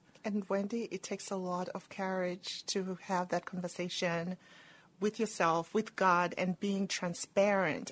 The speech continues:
I mean, there's no better gift than that of humility, coming to his throne and truly just showing who you truly are, 'cause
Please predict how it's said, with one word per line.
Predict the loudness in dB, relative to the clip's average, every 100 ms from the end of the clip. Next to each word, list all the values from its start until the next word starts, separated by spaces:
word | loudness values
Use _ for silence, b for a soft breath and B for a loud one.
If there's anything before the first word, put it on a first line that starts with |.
| -2
I | 0
mean, | 2 0 2 0 -2 -4
there's | -2 2 2 2
no | 2 4 2
better | 2 0 0
gift | -2 0 2 4 0 -12 -18 B B B 4
than | 6 6 0 -4 -10 _ -14 2
that | 4 4 2
of | -2 0
humility, | -4 0 0 0 -2 -4 -6 -10 _ _ -4
coming | 0 0 -2
to | -4
his | -4 -4 -2
throne | 2 2 0 -4 B B B B
and | 0 2
truly | 0 -2 2 4 6 4 2
just | -2 0
showing | 2 2 2 0 -2
who | -4
you | -4 -4
truly | -6 -4 -4 -2 -2
are, | -4 -6
'cause | 0 0